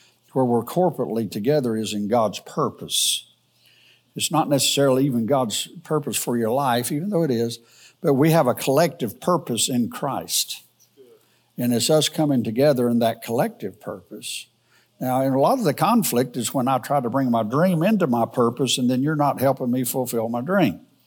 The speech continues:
Come on. And that's what happens in churches. A lot of people come to church and they say, "Well, you're supposed to help me fulfill my dream." And that's, there again, it brings some conflict. Uh, when we yield our dreams into God's purpose, then that creates unity. And,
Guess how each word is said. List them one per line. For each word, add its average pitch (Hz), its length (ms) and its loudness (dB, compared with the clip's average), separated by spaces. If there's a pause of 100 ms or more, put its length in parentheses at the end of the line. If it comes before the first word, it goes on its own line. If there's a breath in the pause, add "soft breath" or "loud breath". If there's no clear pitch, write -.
Come - 140 -20
on. - 280 -20 (360 soft breath)
And 120 100 -6
that's 135 220 0
what 131 140 2
happens 120 340 0
in 113 140 -4
churches. 120 400 -2
A 120 40 -6
lot 120 140 -2
of 110 80 -18
people 117 180 -6
come 110 220 -6
to 98 80 -8
church 127 460 -4
and 110 100 -8
they 113 80 -8
say, 120 160 -6
"Well, 113 500 -8
you're 113 200 -8
supposed 117 260 -6
to 117 60 -8
help 113 120 -2
me 107 120 -6
fulfill 117 420 -6
my 98 140 -8
dream." 120 400 -2 (720 soft breath)
And 127 240 -2
that's, 139 340 0
there 175 300 -2
again, 170 300 -2
it 135 100 -2
brings 147 300 2
some 127 120 -4
conflict. 170 680 -6 (460 soft breath)
Uh, 131 160 -4
when 135 240 2
we 131 120 4
yield 175 380 4
our 127 200 6
dreams 139 440 4
into 156 240 0
God's 113 320 0
purpose, 143 640 -2
then 123 180 -4
that 117 220 -8
creates 104 500 -6
unity. 120 640 -2
And, 104 320 -8